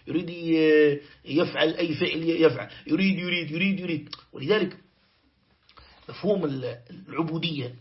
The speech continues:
يتنافى مع الحرية الغربية، فإن العبودية أن تكون لله كما أراد الله شرعا، يعني أمرا ونهيا، "وما خلقت الجن والإنس إلا ليعبدون". هذه الإرادة الشرعية، الرضا والمحبة. العبودية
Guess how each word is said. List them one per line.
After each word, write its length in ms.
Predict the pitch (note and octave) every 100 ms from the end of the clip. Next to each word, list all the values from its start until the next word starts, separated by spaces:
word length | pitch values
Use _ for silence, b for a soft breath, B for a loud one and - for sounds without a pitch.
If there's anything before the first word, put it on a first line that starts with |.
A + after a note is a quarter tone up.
| _ _
يتنافى 640 | A3 B3 E3 F#3+ C#4 E3
مع 160 | D#3+ C#3+
الحرية 400 | C#3+ D3+ D3+ C#3
الغربية، 400 | A#2+ A2+ G#2 F#2 _ _ _ _ _ _ _ _ _ _
فإن 280 | - F3+
العبودية 720 | D3+ B2+ C3+ C3+ E3 G3+ A#3+ - _
أن 180 | D3+ C3
تكون 580 | - - E3 D#3+ B2 G2 - _ _ _ _
لله 800 | A2+ C#3+ D3 C3+ E3 G#3 G3 - -
كما 500 | B2+ C#3+ E3 - C3+
أراد 280 | D3 B2+ B2
الله 300 | G#2+ F#2+ F#2 - _ _ _ _ _ _ _ _ _
شرعا، 380 | - C#3+ G2 F2+
يعني 240 | - - _ _ _ _ _ F3
أمرا 260 | F3 A#3+
ونهيا، 340 | F3 C3+ G#2+ A#2
"وما 120 | B2+
خلقت 320 | A#2+ D#3 -
الجن 220 | D3+ E3
والإنس 320 | D3+ D3+ G3 -
إلا 120 | E3
ليعبدون". 380 | D3 B2+ C3 A2 B B
هذه 120 | -
الإرادة 300 | D#3 F#3+ F#3+
الشرعية، 320 | D#3 D#3 C#3 C3+
الرضا 240 | E3 D#3
والمحبة. 400 | D3+ C3 B2 - B B B B B B
العبودية 1000 | D3+ D3 C#3+ E3 F3 E3+ A#3 G3 A3+ -